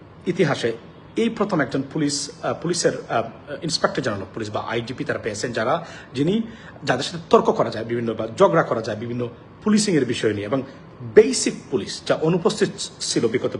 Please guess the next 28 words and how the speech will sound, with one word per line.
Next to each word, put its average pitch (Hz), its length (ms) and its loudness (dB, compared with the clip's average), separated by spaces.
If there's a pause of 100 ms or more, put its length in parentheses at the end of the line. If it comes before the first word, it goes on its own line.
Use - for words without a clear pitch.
(140)
twenty 117 200 -2
ইয়ার্স 120 380 2 (300)
বলতে 113 220 2
গেলে, 107 180 -2 (440)
সেটা 208 340 4
ফিরিয়ে 180 400 4
আনার 120 240 2
জন্য 110 180 -6
যে - 120 -10
আপ্রাণ 208 600 2
চেষ্টা - 320 0
করে 113 180 -2
যাচ্ছেন 104 300 -6 (400)
আমাদের, 110 340 -2
আহ, 110 440 -4
আহ, 107 120 0 (640)
পুলিশের 123 460 0
আইজিপি 107 480 -6 (280)
বা 110 60 -4
ইন্সপেক্টর 131 420 0
জেনারেল 104 220 -4
of 98 60 -12 (100)
পুলিশ, 110 320 -2 (240)
আম, 104 240 -6 (240)
আম, 104 320 -6 (260)
বাহারুল 117 440 0
আলম, 104 340 -4 (180)
আহ, 98 240 -4